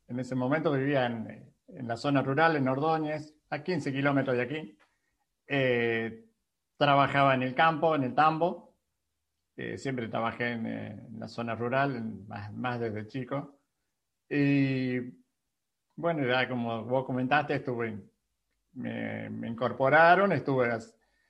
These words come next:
internado algo en Comodoro, después ya me incorporé al Regimiento de Infantería veinticinco,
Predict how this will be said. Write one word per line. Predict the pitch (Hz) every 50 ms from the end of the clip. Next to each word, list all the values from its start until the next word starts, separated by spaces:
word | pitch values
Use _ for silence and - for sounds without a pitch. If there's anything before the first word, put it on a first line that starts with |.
| _ _ _ _ _
internado | 120 117 113 113 127 123 123 135 139 139 139 135 131
algo | 135 135 135
en | 127 117
Comodoro, | - 131 123 123 127 131 139 156 165 175 185 185
después | 175 147 123 - 139 127
ya | 110 131 117
me | 117 117
incorporé | 113 110 117 110 104 113 117 120 127
al | 123 120 117 113 110 113 110
Regimiento | - 117 - - 120 123 123 123 120
de | 123 117
Infantería | 101 113 113 113 123 127 131 123
veinticinco, | 123 120 113 135 127 - 170 175 175 175 190 202 254 - - -